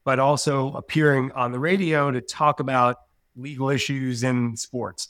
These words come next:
and that, and that sort of thing, and, and pop culture, whatever, whatever came up. Through that, I was introduced to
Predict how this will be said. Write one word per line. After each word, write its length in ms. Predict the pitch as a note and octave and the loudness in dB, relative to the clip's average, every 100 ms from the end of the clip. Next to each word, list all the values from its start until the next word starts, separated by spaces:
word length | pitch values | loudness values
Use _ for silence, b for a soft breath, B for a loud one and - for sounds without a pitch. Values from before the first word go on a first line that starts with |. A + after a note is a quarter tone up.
| - | -14
and 100 | G#2+ | -12
that, 140 | A2+ | -12
and 160 | A2 A2 | -12 -14
that 160 | A2+ | -14
sort 80 | A#2 | -14
of 60 | A2+ | -6
thing, 120 | E3+ | -4
and, 120 | A3+ | -4
and 260 | G3+ G3+ - | -4 -4 -4
pop 240 | C#3 A#2 | -4 -4
culture, 300 | - G#2 - | -2 -4 -6
whatever, 240 | - D3 D3+ | 0 2 2
whatever 300 | D#3 F3+ F#3 | 2 2 2
came 260 | - D3 A#2 | 0 -6 -8
up. 160 | G2+ _ _ _ _ _ | -10 _ _ _ _ _
Through 280 | - F#3+ B3 | -14 -4 -2
that, 400 | G3+ F3+ D#3+ C#3 | 2 2 2 -2
I 120 | C3+ | -4
was 160 | C#3 B2+ | -4 0
introduced 760 | D#3 - B2+ C#3 D3 C3+ - _ _ - | 0 -2 -6 -6 -8 -10 -14 _ _ -6
to 640 | C#3 C3 B2 B2 A#2+ A2+ | 0 2 2 2 2 -2